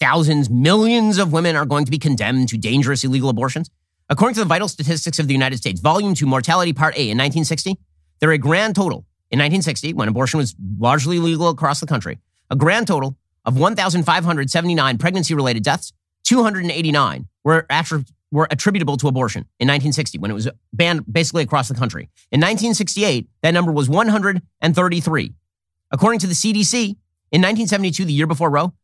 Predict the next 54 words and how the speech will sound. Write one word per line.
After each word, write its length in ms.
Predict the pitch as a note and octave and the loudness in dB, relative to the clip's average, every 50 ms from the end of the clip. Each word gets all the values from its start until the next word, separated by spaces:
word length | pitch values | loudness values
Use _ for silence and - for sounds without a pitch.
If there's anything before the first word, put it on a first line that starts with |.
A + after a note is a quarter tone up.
| _ _ | _ _
there 80 | - D#3+ | 0 0
were 80 | D#3 | 0
twenty-four 540 | - - - A3+ B3+ - A#3+ G#3 - D4+ F#3+ | 0 0 0 0 2 0 -2 -2 0 0 2
deaths 240 | E3 E3 E3+ - - | 2 2 0 -2 -2
from 180 | - E3+ D3 D#3 | -2 0 2 2
legal 220 | B3 B3+ B3 F3+ | 2 2 2 0
abortions 440 | C3+ G#2+ A2+ A2 A2 - D3+ D#3 - _ _ _ _ _ _ | 0 0 -4 -4 -4 -4 -4 -6 -6 _ _ _ _ _ _
and 160 | - E3+ D#3+ | 0 0 2
thirty-nine 480 | A3 B3+ C4+ B3+ A3+ A#3 A#3+ A3 F3+ F3 | 2 2 2 2 2 2 4 4 2 0
from 160 | C#3 F#3+ F#3+ | -2 -2 -2
illegal 340 | F#3+ G#3 F#3 E3+ C#3+ C#3 B2 | -2 -2 -2 0 0 0 -2
abortions. 460 | G#2 F#2+ F#2+ E2+ D#2+ - - - - _ _ _ _ _ _ - | -2 -4 -4 -8 -8 -12 -14 -18 -20 _ _ _ _ _ _ 0
This 80 | E3+ | 2
idea 160 | F3+ F3 A3+ | 2 4 2
that 80 | A3 F3+ | 2 2
women 300 | D#3+ F3 G3+ G3+ G3 F#3+ | 0 2 2 2 2 2
are 180 | C#3 A#2 G2+ - _ _ _ - | 0 0 -2 -6 _ _ _ -2
dying 300 | E3 D#3 D#3+ E3 F3 E3 | 0 2 2 0 0 0
by 120 | D3 C3 | 0 -2
the 80 | A2+ G#2 | -2 -4
thousands 440 | - D#3+ D#3+ F3 E3+ D3 E3 D#3+ | -2 0 0 2 2 2 2 0
because 200 | C3 B2 - A2+ | 0 -2 -4 -4
of 200 | G2 F2 D#2 - | -4 -6 -8 -4
back 360 | - C#3+ D3 E3 D#3+ - - _ _ _ _ _ _ _ | -2 0 0 0 -2 -4 -14 _ _ _ _ _ _ _
alley 460 | - C#3+ E3+ D#3+ D#3+ D#3+ D3+ D3+ C#3 A2+ | 0 0 2 2 2 0 0 -2 -4 -2
coat 260 | - E3+ F3 F#3+ G#2+ | -2 -2 -2 -2 -2
hanger 240 | B2 D3 D#3+ D#3+ D3 | -2 0 0 0 0
abortions, 380 | B2 C#3 D3 C3+ D3+ C3+ G#2+ | 0 -2 -2 -2 -2 -2 -2
it's 160 | G2 A2+ A#2 | -4 -8 -4
just 200 | - - F#3+ F3 | -2 0 0 2
not 160 | G3+ F#3+ D3+ A2+ | 2 0 0 -2
true. 260 | - G#2+ D#2+ C3+ C3+ - _ _ _ _ _ _ _ _ _ _ _ | -4 -8 -8 -8 -10 -12 _ _ _ _ _ _ _ _ _ _ _
Also, 480 | G3 B3 C#4+ - - B2 D#2 C2+ - - _ _ _ _ _ | 2 2 2 0 -2 -6 -8 -8 -10 -14 _ _ _ _ _
when 120 | - E3 | 0 2
you 80 | F3+ D3+ | 2 4
talk 240 | F#3 F#3 F#3+ F3+ | 4 2 2 2
about 200 | F#3 E3 C#3+ A#2+ | 0 -2 -2 0
reducing 520 | B2 D3 C3+ A2+ F3 F#3 - G#3 G3 G3 - - | 0 0 0 2 0 0 0 0 -2 -2 -2 -2
the 120 | B2 C3 | -2 0
rate 260 | A#2 C3 D3+ F3+ - - | 0 0 0 0 -2 -4
of 100 | C#3 C#3 | -2 -2
abortion, 480 | C#3 A#2+ B2+ C#3+ C#3+ C#3 F#3+ F#3 E3 - _ _ _ | 0 0 0 -2 0 0 0 -2 -2 -4 _ _ _
yes, 220 | - C4+ C4+ F#3 D#3+ | 0 2 2 0 -2
it 100 | C3 C#3+ | -4 -2
turns 220 | F3 G3+ G3+ F3+ | 0 0 2 2
out 100 | F3 E3+ | 0 0
that 80 | D#3 E3 | 0 0
when 120 | D#3+ D#3 | 2 2
you 60 | D3+ | 4
make 220 | D3+ D#3+ G3+ F3+ - | 2 2 0 0 -2
things 180 | F#3 F#3 D3+ | -2 -2 0
illegal 360 | C#3+ D3 E3 G3 E3 F3 E3 | 0 -2 -2 0 0 0 0
and 100 | E3 D3 | 2 2
punishable, 520 | C3 G#3+ A#3+ G#3+ - C3 G2+ F2 E2 A2+ | 2 2 0 0 -2 -4 -6 -6 -6 -8